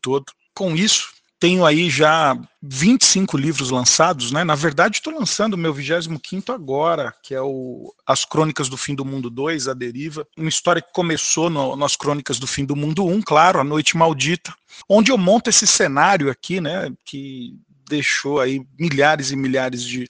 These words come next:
leitores e leitoras do Brasil aqui simplesmente arrebatados pela história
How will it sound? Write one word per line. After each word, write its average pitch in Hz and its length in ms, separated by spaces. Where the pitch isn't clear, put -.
leitores 135 540
e 143 40
leitoras 127 680
do 127 160
Brasil 123 480
aqui 120 520
simplesmente 131 960
arrebatados 131 1000
pela 127 200
história 123 520